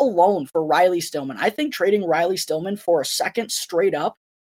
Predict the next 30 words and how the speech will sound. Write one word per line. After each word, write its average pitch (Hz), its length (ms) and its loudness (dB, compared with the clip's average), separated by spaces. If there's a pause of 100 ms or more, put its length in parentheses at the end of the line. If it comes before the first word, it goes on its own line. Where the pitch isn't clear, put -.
(180)
is 202 120 -2
a 226 60 4
win 208 340 4
for 175 180 -6
the 147 80 -4
Blackhawks. 117 640 -6
No 247 160 2
doubt 247 220 4
about 180 320 2
it. - 100 -6
Like, 147 220 -2 (400)
Stillman 262 600 2 (340)
may 220 420 2
be 226 520 -2 (500)
an 202 120 -2
N 233 120 2
H 240 240 0
L 220 180 4
er, 320 60 2
but 294 120 2
I 254 80 4
don't 359 200 2
think 320 180 -4
he's 220 160 -4
ever 214 180 0
going 208 220 0
to 190 40 -6
be 190 160 -4
a 175 40 -4
top 202 340 -4